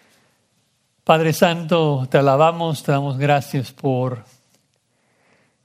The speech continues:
el privilegio de poder adorar a nuestro Señor y Salvador Jesucristo, el preeminente,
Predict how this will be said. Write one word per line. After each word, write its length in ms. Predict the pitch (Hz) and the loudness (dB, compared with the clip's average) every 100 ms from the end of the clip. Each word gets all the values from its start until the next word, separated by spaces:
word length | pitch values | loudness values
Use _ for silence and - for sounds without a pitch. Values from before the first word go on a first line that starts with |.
| - | -4
el 180 | 147 | -2
privilegio 680 | 131 185 160 160 180 185 175 | 0 0 2 4 2 2 0
de 120 | 156 | 0
poder 420 | 147 156 147 156 165 | 0 0 2 2 2
adorar 760 | 147 135 135 151 147 139 104 98 _ _ _ _ - | 0 0 2 2 2 -2 -8 -14 _ _ _ _ -6
a 140 | 131 | -6
nuestro 380 | 131 135 - 139 | -4 -8 -8 -8
Señor 480 | - 139 139 151 147 | -4 -4 -2 -2 -2
y 60 | |
Salvador 500 | - 135 120 120 131 | -2 -2 -2 -2 -2
Jesucristo, 800 | 123 127 - 117 131 123 - 120 110 _ _ _ _ _ | -4 -8 -10 -8 -8 -8 -14 -18 -18 _ _ _ _ _
el 300 | 156 135 135 | -4 -2 -2
preeminente, 1080 | 135 151 143 143 143 151 151 143 120 - | -6 -4 -2 -2 0 0 -2 -4 -8 -10